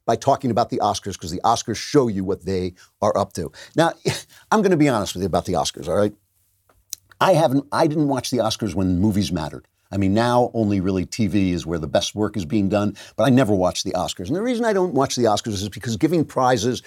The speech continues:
for art is, is, doesn't mean anything. You know, what, what hap-, what it really is, when you give a prize to a work of art, the establishment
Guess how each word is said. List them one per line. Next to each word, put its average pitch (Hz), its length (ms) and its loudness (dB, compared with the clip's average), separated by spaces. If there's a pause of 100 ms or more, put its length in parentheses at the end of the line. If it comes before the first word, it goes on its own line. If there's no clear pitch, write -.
(140)
for - 200 0
art 117 300 2 (680)
is, - 340 0
is, 165 360 -2 (140)
doesn't 226 360 2
mean 185 200 4
anything. 101 380 2
You 104 80 0
know, 113 80 2
what, 143 160 4 (120)
what 127 100 -2
hap-, - 260 -6
what 170 140 4
it - 100 0
really 220 320 2
is, 117 160 4
when 117 100 2
you 113 60 2
give 151 160 0
a 151 60 -2
prize 98 680 -4 (280)
to 123 120 0
a 107 40 2
work 117 260 2
of 131 100 0
art, 87 300 0 (240)
the 123 80 2
establishment 165 1000 0